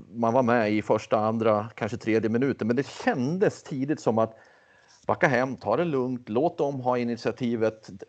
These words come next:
Det var min upplevelse. Rätt eller fel tänker jag inte säga om jag har. Det var så jag upplevde det. Men en ledande fråga till dig,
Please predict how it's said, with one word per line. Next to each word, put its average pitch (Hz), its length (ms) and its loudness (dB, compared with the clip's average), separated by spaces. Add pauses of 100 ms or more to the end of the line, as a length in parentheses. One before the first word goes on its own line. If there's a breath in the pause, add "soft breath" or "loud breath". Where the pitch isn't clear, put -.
(160)
Det 151 100 0
var 151 80 6
min 120 160 0
upplevelse. 107 600 0 (120)
Rätt 143 280 2
eller 147 120 2
fel 143 320 2
tänker 117 320 -2
jag 117 40 0
inte 113 120 -4
säga 101 180 2
om 104 80 0
jag 104 80 2
har. 101 320 0
Det 110 100 -4
var 104 100 4
så 104 180 0
jag 95 40 4
upplevde 98 400 0
det. 78 100 2 (260 loud breath)
Men 143 160 4
en 165 220 4
ledande 180 320 4
fråga 185 400 2
till 185 160 2
dig, 101 280 4